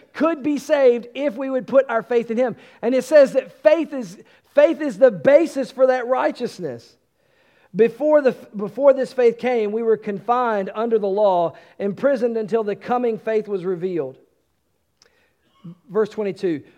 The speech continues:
"But the scripture imprisoned everything under sin's power so that the promise might be given on the basis of faith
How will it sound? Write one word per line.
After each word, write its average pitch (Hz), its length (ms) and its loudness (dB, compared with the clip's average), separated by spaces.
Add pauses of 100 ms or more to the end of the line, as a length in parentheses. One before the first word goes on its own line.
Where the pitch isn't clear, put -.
"But 214 120 -2
the 208 80 4
scripture 254 400 -6
imprisoned 220 440 -2
everything 226 460 -2
under 202 180 -2
sin's 190 260 -12
power 185 480 0 (200)
so 214 140 -4
that 202 160 -4
the 185 100 -8
promise 220 460 -6
might 202 240 -4
be 185 140 -8
given 175 440 -2
on 202 280 -4
the 185 80 -4
basis 180 580 -6
of 180 380 -4
faith 170 420 -6